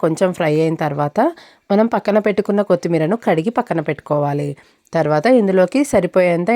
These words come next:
ఎండుమిర్చిని వేసుకోవాలి. నేను ఇందులోకి కొబ్బరిని కూడా యాడ్ చేస్తున్నాను కాబట్టి కొంచెం పచ్చిమిర్చి అనేది ఎక్కువగానే పడుతుంది. పచ్చిమిర్చి కారాన్ని బట్టి మనం తక్కువగా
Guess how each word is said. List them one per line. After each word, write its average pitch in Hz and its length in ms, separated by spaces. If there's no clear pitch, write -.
ఎండుమిర్చిని 170 500
వేసుకోవాలి. 160 580
నేను 226 180
ఇందులోకి 214 440
కొబ్బరిని 196 520
కూడా 208 160
యాడ్ 165 220
చేస్తున్నాను 185 520
కాబట్టి 170 380
కొంచెం 208 360
పచ్చిమిర్చి 180 500
అనేది 160 300
ఎక్కువగానే 160 480
పడుతుంది. 143 500
పచ్చిమిర్చి 185 520
కారాన్ని 175 440
బట్టి 165 220
మనం 196 240
తక్కువగా 165 360